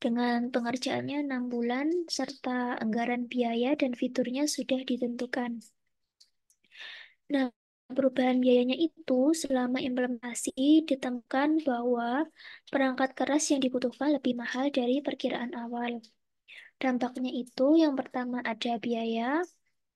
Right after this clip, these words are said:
peningkatan biaya karena pengadaan perangkat keras lebih mahal dari yang diantisipasi. Lalu yang kedua itu mungkin tidak ada pengaruh langsung pada waktu,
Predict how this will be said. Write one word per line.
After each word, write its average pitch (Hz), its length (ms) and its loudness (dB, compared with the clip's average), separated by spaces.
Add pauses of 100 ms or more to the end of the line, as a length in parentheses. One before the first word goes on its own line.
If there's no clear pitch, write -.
(380)
peningkatan 262 560 0
biaya 262 400 2
karena 277 320 -2
pengadaan 254 500 -4
perangkat 254 460 -6
keras 262 320 -2
lebih 262 320 0
mahal 254 400 -2
dari 254 320 2
yang 285 160 -2
diantisipasi. 240 1040 -6 (840)
Lalu 254 240 6
yang 247 120 2
kedua 262 440 4
itu 294 400 2
mungkin 294 600 2
tidak 262 320 0
ada 226 320 -2
pengaruh 247 480 -2
langsung 247 400 -4
pada 262 240 0
waktu, 208 640 0